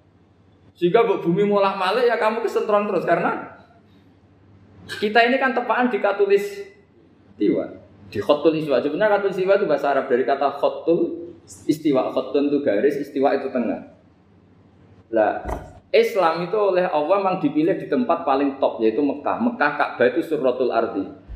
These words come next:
Jadi sebelum ditemukan ilmu astronomi itu, Nabi sudah ngendikan, "Al-Ka'bah suratul ardi." Bu-, Ka'bah itu pusarnya bumi. Sehingga di Ka'bah itu satu-satunya area yang terbebas dari medan agne-, apa, magnetis.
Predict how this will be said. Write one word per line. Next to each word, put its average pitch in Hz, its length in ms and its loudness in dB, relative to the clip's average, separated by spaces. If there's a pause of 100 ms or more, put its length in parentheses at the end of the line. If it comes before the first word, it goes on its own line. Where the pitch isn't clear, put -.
Jadi 151 240 6
sebelum 180 240 2
ditemukan 170 560 0
ilmu 170 240 0
astronomi 165 640 0
itu, 214 400 0 (720)
Nabi 170 240 2
sudah 170 400 2
ngendikan, 147 480 0
"Al-Ka'bah 160 560 0
suratul 139 480 -2
ardi." 101 320 -2
Bu-, 120 480 -4
Ka'bah 127 320 2
itu 147 400 -2
pusarnya 120 560 0
bumi. 104 400 -6 (880)
Sehingga 196 640 0
di 156 160 -4
Ka'bah 151 480 2
itu - 0 -
satu-satunya 165 640 -2 (160)
area 143 320 2
yang 170 160 -2
terbebas 156 480 0
dari 135 160 4
medan 135 400 0
agne-, 135 320 -2
apa, 117 240 0
magnetis. 135 560 0